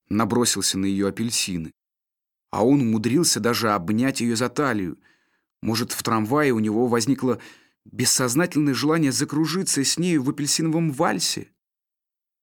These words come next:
Когда влюбляются дети, они либо дерутся, либо дергают друг друга за волосы. Кое-кто кидает друг в друга снежками.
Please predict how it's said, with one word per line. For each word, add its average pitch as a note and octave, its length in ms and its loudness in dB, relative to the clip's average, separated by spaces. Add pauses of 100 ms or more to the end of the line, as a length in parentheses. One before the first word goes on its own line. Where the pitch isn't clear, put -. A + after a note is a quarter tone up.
(240)
Когда B2+ 240 2
влюбляются B2+ 640 2
дети, B2+ 360 -2
они G#2+ 340 0
либо B2 360 0 (440)
дерутся, C3 640 0
либо B2 280 0
дергают A#2+ 400 0
друг A#2 160 -2
друга A#2+ 240 0
за A2+ 240 0
волосы. F2 480 -6 (500)
Кое-кто F3 440 4
кидает C#3+ 400 2
друг A#2+ 200 0
в G#2+ 80 -6
друга C3 220 0
снежками. F#2 680 -4